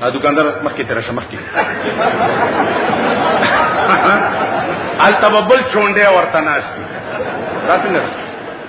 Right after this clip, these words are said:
ځان کبه. مخکې دې راشه، مخکې. ما ستاسو ټولې تماشې کړې. پخوا به مولیانو مسلې کولې چې کومه ښځه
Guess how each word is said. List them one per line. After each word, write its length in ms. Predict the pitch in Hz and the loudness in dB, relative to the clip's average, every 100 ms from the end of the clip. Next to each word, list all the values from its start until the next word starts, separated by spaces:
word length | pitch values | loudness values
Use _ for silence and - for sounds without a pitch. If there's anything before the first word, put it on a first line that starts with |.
| - - - - - - 160 | -14 -14 -14 -14 -14 -6 -2
ځان 160 | 180 160 | -2 -2
کبه. 140 | 131 - - - | -6 -6 -12 -8
مخکې 200 | 123 - | -8 -6
دې 80 | 113 | -6
راشه، 200 | 113 - | -6 -4
مخکې. 220 | 123 123 107 - - - - - - - - - - 320 104 - - - - 269 269 110 101 - - - - - | -4 -4 -4 -2 -2 -2 -6 -6 -6 -4 -2 -2 -2 -4 -6 -8 -10 -12 -12 -12 -12 -12 -14 -14 -16 -14 -14 -8
ما 180 | 123 139 | 0 0
ستاسو 380 | - 147 139 123 | 2 2 2 0
ټولې 300 | 147 170 175 - | 0 0 0 -2
تماشې 420 | 104 98 - 90 - | -2 -4 -6 -10 -12
کړې. 140 | - - - - - - - - - 226 202 - - - - - - - - - - - - - - - - | -14 -16 -16 -12 -10 -10 -10 -10 -8 -8 -10 -10 -10 -10 -10 -10 -10 -12 -12 -12 -14 -14 -14 -14 -14 -12 -4
پخوا 320 | - - 160 | -2 4 6
به 280 | 156 147 131 - - - - - - 120 | 6 4 2 -2 -10 -12 -16 -20 -12 -6
مولیانو 400 | 131 143 151 147 | 0 4 4 2
مسلې 460 | 135 127 135 156 165 | 0 0 0 0 2
کولې 240 | 175 170 | 2 2
چې 80 | 151 | 0
کومه 220 | 160 156 139 | 0 0 0
ښځه 240 | 147 151 | 2 2